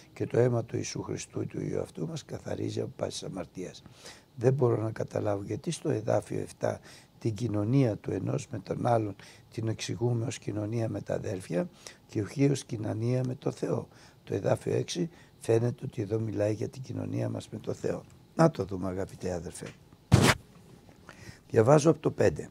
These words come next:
«Κι αυτή είναι η επαγγελία την οποία νικούσαμεν από αυτού, από το Θεό. Και αναγγέλλομεν προς εσάς ότι ο Θεός είναι φως, ο Πατέρας Θεός είναι φως,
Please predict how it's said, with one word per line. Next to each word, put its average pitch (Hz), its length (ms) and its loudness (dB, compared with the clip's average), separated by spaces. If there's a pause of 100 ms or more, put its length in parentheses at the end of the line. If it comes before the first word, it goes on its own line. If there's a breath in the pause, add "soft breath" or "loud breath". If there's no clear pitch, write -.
(520 loud breath)
«Κι 190 120 12
αυτή 196 240 12
είναι 101 140 2
η 92 100 2
επαγγελία 104 640 6
την 107 180 -4
οποία 110 280 4
νικούσαμεν 104 800 0 (380 soft breath)
από - 220 6
αυτού, 104 380 2 (320)
από - 240 -4
το - 140 -4
Θεό. 85 320 0 (880 loud breath)
Και - 140 10
αναγγέλλομεν 127 720 12
προς - 240 -4
εσάς - 480 -6 (440 loud breath)
ότι 104 340 4
ο 101 100 6
Θεός 120 440 2
είναι 127 200 2
φως, - 540 4 (160)
ο - 100 -8
Πατέρας 110 600 2
Θεός 95 320 -4
είναι 90 160 -8
φως, - 380 -4